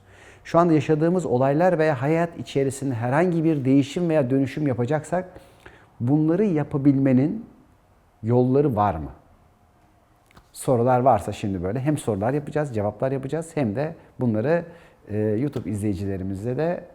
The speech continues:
aktarmış olacağız. Evet. Soru var mı? Şöyle bir soru vardı. Ee, şimdi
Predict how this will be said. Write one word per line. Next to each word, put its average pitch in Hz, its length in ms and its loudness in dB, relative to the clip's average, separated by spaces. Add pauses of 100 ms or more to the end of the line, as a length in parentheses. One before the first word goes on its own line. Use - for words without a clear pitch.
(140)
aktarmış 113 520 -6
olacağız. 82 560 -8 (960)
Evet. 113 260 -2 (2750)
Soru 123 260 0
var 107 180 2
mı? 73 120 -10 (440)
Şöyle 170 360 8
bir 135 60 4
soru 104 440 -2 (1500)
vardı. 95 560 -6 (720)
Ee, 107 1000 -2 (260)
şimdi 180 380 -2